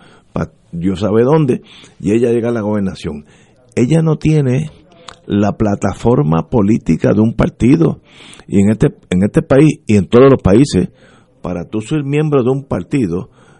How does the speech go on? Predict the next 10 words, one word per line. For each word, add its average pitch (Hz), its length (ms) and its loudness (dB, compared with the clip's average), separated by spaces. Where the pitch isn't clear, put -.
y 98 160 -4
tener 101 340 -4
poder, 123 300 0
tú 92 140 -8
tienes 107 280 -4
que 131 100 -6
tener 101 320 -2
raíces, 127 640 0
eh, 90 400 0
en 90 120 -2